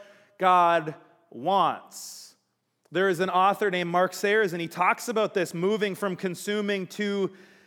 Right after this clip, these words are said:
contending, this shift that can happen, and it will need to happen in order for there to be renewal in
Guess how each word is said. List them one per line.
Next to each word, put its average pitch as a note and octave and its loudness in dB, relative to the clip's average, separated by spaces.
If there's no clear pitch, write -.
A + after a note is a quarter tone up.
contending, G3+ -2
this F#3+ 0
shift B3 -2
that A3 0
can A3 -2
happen, G#3 2
and F#3+ -2
it G3 -4
will G3+ 0
need B3 0
to D4 4
happen G3+ 4
in G3 0
order G#3 4
for G3 -4
there F#3+ 2
to F#3+ -6
be F3+ -4
renewal F#3+ 0
in D#3+ -4